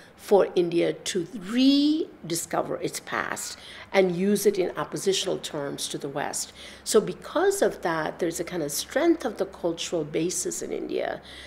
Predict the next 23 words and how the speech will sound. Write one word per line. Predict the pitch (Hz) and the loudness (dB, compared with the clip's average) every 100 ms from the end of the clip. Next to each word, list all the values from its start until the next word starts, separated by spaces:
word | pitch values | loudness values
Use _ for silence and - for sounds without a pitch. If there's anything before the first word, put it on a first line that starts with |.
| - | -2
that | 196 151 | 0 2
does | 143 165 175 - | 2 4 4 2
project | - 160 156 - - | -4 0 0 -2 -6
out | 170 151 160 - - | -4 -2 -2 -4 -2
in | 165 | -2
a | 143 | 0
very, | 151 143 | -2 -2
very | 147 147 147 | -2 -4 -4
strong | - - 143 131 139 | -6 -6 -6 -6 -4
way. | 160 151 - - - - - - | 0 2 0 -4 -14 -14 -14 0
I | 214 | 2
think | 214 - 269 294 | 2 2 4 4
going | 233 202 175 170 | 4 4 4 0
forward, | - 254 262 233 202 175 | -2 6 6 8 4 4
we | 185 | 0
have | 175 | 0
to | 185 | -2
realize | 170 180 180 165 156 156 | 2 2 4 0 0 -2
that | - 165 156 | -2 -4 2
both | 185 220 226 | 6 6 6
of | 185 | -2
these | 180 165 | -2 -4
countries | - 156 151 170 160 151 | -4 -6 -2 0 0 -2